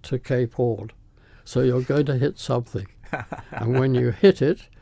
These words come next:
Speaker 1: you say, "Where am I?" They say, "Brazil." You said, "Fine, that's where I was aiming for."
Speaker 2: <laughs> But you aimed for and got to the Caribbean.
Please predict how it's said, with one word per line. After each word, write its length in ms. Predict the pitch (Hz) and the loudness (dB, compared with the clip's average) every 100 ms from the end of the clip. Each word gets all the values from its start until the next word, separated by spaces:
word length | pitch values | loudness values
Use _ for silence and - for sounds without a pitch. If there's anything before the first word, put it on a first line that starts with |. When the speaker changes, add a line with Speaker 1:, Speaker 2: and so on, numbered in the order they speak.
| - | -8
Speaker 1:
you 100 | 131 | -4
say, 220 | 127 127 143 | -4 -2 0
"Where 260 | 156 165 | 4 4
am 160 | 151 147 | 4 2
I?" 280 | 156 160 160 | 0 2 2
They 180 | 139 | 0
say, 240 | 131 143 127 | 0 0 0
"Brazil." 540 | 127 120 147 139 139 | 0 -2 0 0 0
You 100 | 135 | -2
said, 260 | 127 127 120 | -2 -6 -4
"Fine, 360 | 143 135 120 101 | -4 -4 -4 -4
that's 260 | 127 131 | -4 -4
where 200 | 139 135 | -4 -2
I 60 | 143 | -2
was 140 | 135 | 0
aiming 340 | 120 135 135 123 | 0 0 0 0
for." 340 | - 120 135 - | -2 -4 -4 -8
Speaker 2:
<laughs> 60 | 131 - 143 135 - 131 - 135 - - - - - - 110 170 196 208 - | -14 -12 -10 -8 -6 -6 -6 -8 -8 -14 -12 -14 -14 -12 -14 -12 -12 -10 -8
But 120 | 123 | -4
you 140 | 135 131 | 0 2
aimed 320 | 139 139 123 | 4 4 2
for 460 | - 120 113 113 107 | -2 -2 0 0 -2
and 160 | 107 | -4
got 220 | 117 113 - | -2 -4 -4
to 320 | 127 113 101 | -2 -2 -2
the 120 | 98 | -6
Caribbean. 800 | - 95 95 82 98 92 82 | -4 -4 -4 -6 -6 -4 -6